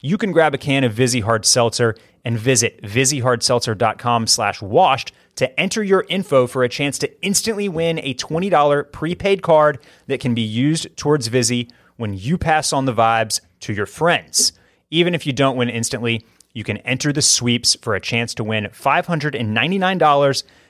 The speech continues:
that can be used towards Vizzy for an entire year. Now, I, I don't,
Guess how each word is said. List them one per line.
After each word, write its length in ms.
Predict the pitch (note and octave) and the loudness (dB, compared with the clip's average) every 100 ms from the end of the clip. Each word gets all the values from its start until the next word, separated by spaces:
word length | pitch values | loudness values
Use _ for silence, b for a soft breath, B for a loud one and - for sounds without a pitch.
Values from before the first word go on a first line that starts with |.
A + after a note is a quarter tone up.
| b | b
that 140 | - - | -14 -4
can 240 | C3+ C3+ | -2 0
be 80 | C#3 | -2
used 360 | A#2+ A#2+ A2+ - - | 0 0 0 -6 -8
towards 280 | A#2+ B2 | -4 -2
Vizzy 360 | G2+ G#2+ G2+ G2 b b _ | -2 -2 -2 -8 b b _
for 180 | A#2+ G#2+ | -2 -2
an 60 | |
entire 500 | F2+ E2+ A2+ A2 G#2+ | -2 -4 -2 -2 -2
year. 420 | F#2+ G#2 G2+ D#2 _ _ _ _ _ _ _ A2+ | -4 -4 -4 -4 _ _ _ _ _ _ _ -4
Now, 340 | G#2+ G2 G2 _ _ _ | 0 0 -4 _ _ _
I, 180 | A2 G#2 F2+ - | -4 -4 -6 -4
I 140 | G#2+ | -2
don't, 180 | C3+ | -2